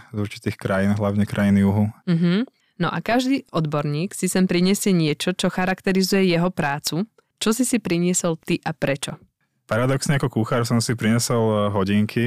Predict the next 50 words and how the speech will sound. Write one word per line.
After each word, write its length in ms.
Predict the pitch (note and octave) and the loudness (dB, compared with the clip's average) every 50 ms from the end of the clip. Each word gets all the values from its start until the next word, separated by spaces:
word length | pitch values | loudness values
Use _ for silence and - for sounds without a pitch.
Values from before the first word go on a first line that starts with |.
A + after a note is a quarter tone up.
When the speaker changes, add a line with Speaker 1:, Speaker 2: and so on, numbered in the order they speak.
| A#2+ | 0
Speaker 1:
keďže 500 | A#2 - G#2 F#2+ G2+ G2+ G2+ G2 G2 G#2 | 0 -2 -4 -2 0 0 0 0 0 -2
v 100 | A2+ - | -4 -6
kuchyni 380 | - - - - - A2 G#2+ G#2 | -6 -8 -8 -4 0 0 2 2
je 80 | G2 | 0
čas 320 | - - G#2 G2+ G2+ - - | 0 -2 -2 -2 -2 -4 -2
veľmi 160 | G2+ G2+ G#2 | 0 2 2
dôležitý 680 | G2+ G2+ F#2+ F#2+ F#2+ G2 G2 G2+ G2+ - - A2+ A2+ A#2+ B2+ - - _ - | 2 4 2 2 2 2 2 0 0 -2 0 0 0 0 0 -2 -6 _ -10
a 240 | - G2+ G2 G2 G2 | -8 -6 -4 -4 -4
celkovo, 640 | - - G2+ G2 G2 - - G#2 G2 G2+ G2 G2+ - | -4 -4 -4 -4 -4 -2 -4 -4 -2 -2 -2 -2 -4
e, 160 | - - G#2 G2 G2 G2+ G2+ G2+ | -4 -4 -2 0 0 2 0 0
sa 160 | G2+ - - | 0 -2 -4
orientujem 720 | G#2 G2+ G#2 G#2+ G#2 G2+ G#2 - A2+ G#2+ G#2 G#2 G2+ G#2 G#2 | -4 -2 0 2 2 2 0 0 0 0 2 2 2 2 2
teda 220 | - - G2+ G#2 | 0 0 0 0
veľmi 320 | G2+ G2 G2+ G2+ G2+ G#2 G#2 | 2 2 2 4 4 4 2
rád 240 | G#2 G2+ G2 - | 2 0 -2 -4
podľa 320 | _ - G#2 G#2 G#2+ G2+ - | _ -8 -4 -2 -2 -2 -2
času, 400 | - G2+ G2 F#2+ - A2 A2 A2 | -2 -4 -2 -2 -2 -2 -2 -2
takže 400 | - G2+ F#2 G2+ G2+ G2+ G2 - | -4 -6 -6 -4 -4 -6 -6 -4
tá 80 | - | -4
dochvíľnosť 1040 | G2+ G2 G2+ G2+ - - A2 G#2 G#2 G#2+ G#2+ A2 A2+ - - - - - _ _ - | -2 -2 -2 -2 -2 -2 0 0 2 2 2 2 0 -4 -6 -12 -18 -20 _ _ -10
a 240 | A2 G#2 G2 G2 G2 | -6 -6 -4 -4 -6
ten 160 | - G#2+ G2+ | -6 -6 -6
čas 480 | G2+ - - G2+ G2+ G2+ - - - - _ | -6 -4 -2 -2 -2 -2 -4 -10 -14 -18 _
je 120 | G2+ G2+ | -16 -8
niečo, 320 | G2+ G2+ G2 F#2+ - - | -4 -2 -2 -2 -2 -4
čo, 320 | G2 - - G#2+ G2+ G2+ G#2+ _ | -6 -4 -4 -4 -4 -4 -6 _
čo 100 | _ - | _ -6
je 140 | - A2 G2+ | -4 -2 -2
ako 80 | - A2 | -2 -2
keby 240 | - G#2+ G2+ G#2 - | -4 -2 -2 -2 0
pre 160 | - G#2+ G#2+ | 0 0 2
mňa 80 | G2+ | 2
dôležité 560 | G2+ G2 G2 G#2 G#2 G2+ G#2 G2+ - - A2 G2 | 2 2 2 2 2 0 0 -2 -2 -2 -2 -2
a 80 | F#2+ | 0
ľudia 240 | G2 F#2+ F#2+ G2+ G2 | 0 0 0 0 -2
si 160 | - - - | -4 -4 -8
to 80 | - F#2+ | -8 -6
často 400 | - G2+ G2 - - - G2+ F#2+ | -4 -4 -6 -6 -4 -4 -6 -6
ako 160 | - - _ | -6 -8 _
keby 160 | - G2+ G#2 | -6 -2 0
nespajú 480 | G2 F#2+ - - - G2+ F#2+ F#2+ G2 F#2+ | 0 0 -2 -2 -2 0 0 0 0 2
ani 160 | G2 G2 - | 0 0 -2
tak 80 | G2+ - | -2 -8
s 80 | - | -8
kuchyňou, 560 | - - F#2 - - G2 F#2+ G2 F#2+ G2 G#2 G#2+ - | -6 -6 -8 -6 -4 -4 -2 0 0 -2 -2 -4 -8
skôr 240 | _ - - G2+ G2 | _ -12 -8 -4 -2
nejakú 240 | G2 G2 - - G2+ | -2 -2 -2 -4 -4
varešku 400 | G2 F#2 G2 G2 - - - G#2+ | -4 -2 -4 -6 -8 -8 -4 -2
alebo 320 | G2 G2 G2 G2 G2+ G2 | -2 -2 -2 -2 -2 -2
nôž, 480 | G2+ G2 F#2+ F#2 A2 A#2+ - - - | 0 0 0 0 0 -2 -4 -8 -10